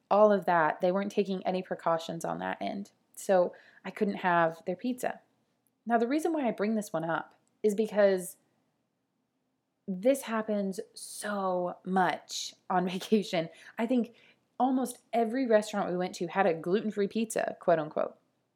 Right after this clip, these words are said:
But a lot of the time, it was just a gluten-free crust that they slathered on all their regular stuff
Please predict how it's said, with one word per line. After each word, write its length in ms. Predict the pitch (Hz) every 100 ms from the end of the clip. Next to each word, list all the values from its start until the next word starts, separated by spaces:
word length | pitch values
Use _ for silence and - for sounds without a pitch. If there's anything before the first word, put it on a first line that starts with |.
| _ _
But 120 | - 277
a 60 |
lot 280 | 254 240 247
of 120 | 262
the 100 | 247
time, 420 | 240 247 233 208 208
it 100 | 208
was 120 | 196
just 220 | 214 214
a 40 |
gluten-free 440 | 180 175 208 - 185
crust 400 | - 233 220 -
that 140 | 180
they 340 | 196 196 185 -
slathered 760 | - - - 180 170 190 196
on 200 | 190 185
all 220 | 185 190 180
their 340 | 175 170 165
regular 380 | 185 185 170 170
stuff 380 | - 240 226